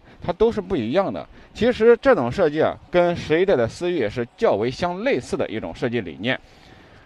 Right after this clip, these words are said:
中控屏终于是属于这种悬浮式的一种设计了，不过很多朋友反馈，如果它能够再加大一点，会更好一些。多功能方向盘加入皮质包裹，当然也是支持四向调节的。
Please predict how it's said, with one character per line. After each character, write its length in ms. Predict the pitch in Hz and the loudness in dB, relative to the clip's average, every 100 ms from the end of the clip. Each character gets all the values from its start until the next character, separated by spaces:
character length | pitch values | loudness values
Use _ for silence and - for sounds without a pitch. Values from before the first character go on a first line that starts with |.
| - - | -16 -6
中 100 | 180 | -6
控 160 | 175 | -4
屏 240 | 127 131 143 | -4 -2 -2
终 220 | 190 165 | -2 0
于 100 | 135 | -2
是 240 | 135 135 | 0 0
属 200 | 123 - | 0 -2
于 100 | 101 | -4
这 140 | 113 135 | -4 -4
种 240 | 107 101 | -4 -6
悬 260 | 85 107 120 | -6 -8 -6
浮 160 | 123 | -8
式 100 | 120 | -8
的 100 | 117 | -6
一 100 | 98 | -6
种 180 | 90 82 | -6 -8
设 140 | - 113 | -6 -4
计 160 | 131 | -2
了， 140 | 104 82 - - - | -4 -6 -12 -20 -8
不 100 | 139 | -2
过 100 | 196 | -2
很 140 | 127 | -2
多 140 | 113 156 | -2 -4
朋 120 | 156 | -2
友 80 | 170 | -6
反 240 | 113 92 | -6 -8
馈， 160 | 104 117 | -4 -4
如 160 | 123 | -4
果 240 | 156 123 98 - | -2 0 -2 -2
它 100 | 139 | -4
能 140 | 139 | -4
够 160 | 147 127 | -2 -2
再 200 | 175 113 | -2 -4
加 260 | - 190 - | -2 -2 -4
大 180 | - 180 | -8 -6
一 40 | |
点， 120 | - - - - - | -8 -12 -20 -18 -8
会 80 | 139 | -6
更 160 | 123 | -4
好 180 | - - | -6 -8
一 100 | 101 | -10
些。 220 | 107 90 - _ _ - - | -8 -10 -10 _ _ -20 -10
多 140 | - 214 | 0 0
功 140 | 233 | 2
能 120 | 233 | -2
方 160 | 202 208 | -2 -2
向 160 | 196 147 | -2 -2
盘 300 | 139 160 160 | -2 -2 0
加 160 | 165 | 0
入 240 | 165 127 110 | 2 0 0
皮 160 | 135 | -4
质 160 | 151 139 | -2 -2
包 180 | 147 160 | 0 -2
裹， 380 | 113 87 85 - | -2 -4 -4 -4
当 100 | 131 | -4
然 120 | 120 | -4
也 80 | 87 | -4
是 180 | 123 110 | -4 -4
支 200 | 160 156 | -2 -4
持 320 | 127 135 143 | -2 -2 -2
四 160 | 131 | -2
向 180 | 190 110 | -4 -4
调 160 | - 71 | -10 -10
节 160 | 80 | -8
的。 140 | 82 | -8